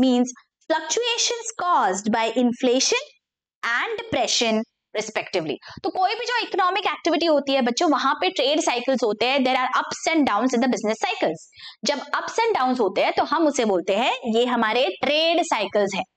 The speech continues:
ओके, let us understand what do you mean by inflation। Inflation is a continuous rise in general price level। ओके, जब बहुत ज्यादा प्राइसेस बढ़ते हैं तो हम बोलते हैं ये इन्फ्लेशन हो रहा है।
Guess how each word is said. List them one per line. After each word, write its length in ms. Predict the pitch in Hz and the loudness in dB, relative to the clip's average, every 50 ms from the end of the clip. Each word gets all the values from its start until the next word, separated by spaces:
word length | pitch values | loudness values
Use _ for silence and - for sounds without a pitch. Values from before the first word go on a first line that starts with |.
| _ _ _ _ - | _ _ _ _ -4
ओके, 240 | 254 - 539 - - - - - - 622 | -4 -4 -4 -6 -8 -12 -14 -6 -6 -4
let 140 | - 523 | -4 0
us 100 | 453 494 | 0 0
understand 640 | 427 427 523 480 - _ - - 220 208 214 233 226 | 0 0 -4 -6 -6 _ -4 -2 -2 0 0 0 0
what 160 | 269 302 302 | 2 2 2
do 100 | 392 370 | 4 4
you 140 | 415 427 320 | 4 4 4
mean 240 | 277 254 240 226 220 | 4 4 2 2 2
by 160 | 214 233 285 392 - 277 262 | 0 0 -2 -2 0 2 2
inflation। 640 | 254 254 254 233 208 196 - - - - - - - _ _ _ _ _ _ | 2 2 2 2 2 2 2 2 0 -2 -2 -4 -12 _ _ _ _ _ _
Inflation 680 | 302 320 330 330 370 392 440 466 - - 269 214 196 202 202 - - _ _ - | 2 2 2 2 2 0 0 0 0 0 0 0 0 -2 -4 -8 -16 _ _ -2
is 100 | 285 320 | 0 0
a 40 | 427 427 - | 0 0 0
continuous 500 | 311 302 320 320 415 403 415 427 427 427 - 262 | 0 0 0 2 2 2 4 2 2 0 0 0
rise 420 | 247 214 208 233 294 427 480 466 - - - _ _ _ _ | 0 2 2 4 4 4 2 0 -2 -10 -16 _ _ _ _
in 240 | 262 302 440 453 359 - | 0 2 4 4 4 4
general 360 | 277 233 220 233 226 233 233 233 226 - | 4 2 4 4 4 4 4 2 2 0
price 240 | - 170 170 - - | 0 0 0 -2 0
level। 240 | - 151 123 - - - _ _ _ _ _ _ - | -2 -4 -4 -4 -8 -14 _ _ _ _ _ _ -4
ओके, 180 | 247 254 480 480 - - - - - - - | -2 -2 -2 -4 -4 -10 -16 -18 -12 -6 -4
जब 180 | 349 339 294 240 | -2 -2 0 0
बहुत 380 | 277 277 269 - 466 508 - | 0 0 2 2 0 0 2
ज्यादा 220 | - 440 330 359 370 | 0 -2 0 0 0
प्राइसेस 500 | 359 - 285 262 277 269 339 330 302 269 214 185 | 0 0 0 0 0 0 0 0 2 2 2 2
बढ़ते 320 | 220 220 233 220 220 311 349 | 2 0 0 -2 -2 -2 0
हैं 260 | 427 359 302 180 - - - - - _ _ _ | 0 0 0 0 -2 -4 -8 -16 -20 _ _ _
तो 60 | - 294 | -4 -2
हम 260 | 311 440 494 403 254 | 0 0 2 2 2
बोलते 240 | 226 208 202 - 240 | 2 0 0 0 0
हैं 80 | 254 | 2
ये 180 | 269 285 330 392 - - | 2 2 2 0 2 2
इन्फ्लेशन 640 | 269 247 233 226 - 254 233 220 226 - - 294 285 | 2 2 2 0 0 0 0 2 2 2 2 2 2
हो 140 | 269 233 190 | 4 2 2
रहा 140 | 180 165 160 | 2 0 -2
है। 160 | 156 - | -2 -4